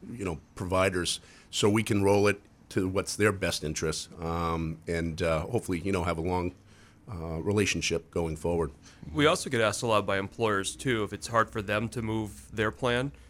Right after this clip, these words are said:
Speaker 2: Um, it's, it's a huge, it can be seen as a huge headache for an employer to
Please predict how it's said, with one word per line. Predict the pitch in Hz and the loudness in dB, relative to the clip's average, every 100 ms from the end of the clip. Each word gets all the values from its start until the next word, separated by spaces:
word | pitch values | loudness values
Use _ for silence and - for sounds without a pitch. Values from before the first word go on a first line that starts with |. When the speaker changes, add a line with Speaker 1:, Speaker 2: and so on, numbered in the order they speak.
| - - - | -20 -14 -2
Speaker 2:
Um, | 104 104 101 98 95 90 | 2 2 2 2 -2 -8
it's, | 95 - | -14 -14
it's | - | -14
a | 101 | -10
huge, | - 123 117 104 - - | -2 0 0 -2 -6 -6
it | - - | -8 -10
can | - 113 | -10 -8
be | 113 | -6
seen | - 127 | -2 -2
as | 110 | -2
a | |
huge | 98 117 107 | -4 -6 -4
headache | 117 107 98 | -2 -2 -2
for | - 110 | -4 -6
an | |
employer | 92 - 104 104 | -6 -6 -2 -2
to | 98 | -2